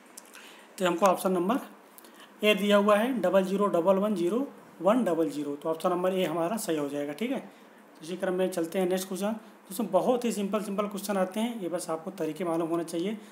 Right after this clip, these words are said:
अगर आपको तरीका मालूम है करने का, तो आप बहुत फास्ट से, फास्ट कर सकते हो, आपके प्रैक्टिस के ऊपर निर्भर करता है, ठीक है।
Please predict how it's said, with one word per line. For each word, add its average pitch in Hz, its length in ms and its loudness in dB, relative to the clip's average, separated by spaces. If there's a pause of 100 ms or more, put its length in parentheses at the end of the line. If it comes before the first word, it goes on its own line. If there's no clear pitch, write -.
(160)
अगर 170 140 0
आपको 175 220 -4
तरीका 160 320 -2
मालूम 165 280 0
है 190 60 0
करने 185 240 -2
का, 220 100 -4
तो 208 100 -6
आप 160 140 -4
बहुत 160 240 -8
फास्ट - 300 -8
से, 247 260 -6 (400)
फास्ट 175 340 -2
कर 175 100 0
सकते 165 300 -4
हो, 240 120 0
आपके 196 240 -2
प्रैक्टिस 165 400 -4
के - 140 -16
ऊपर 214 100 -4
निर्भर 175 260 -2
करता - 280 -10
है, - 60 -10
ठीक - 160 -10
है। 262 80 0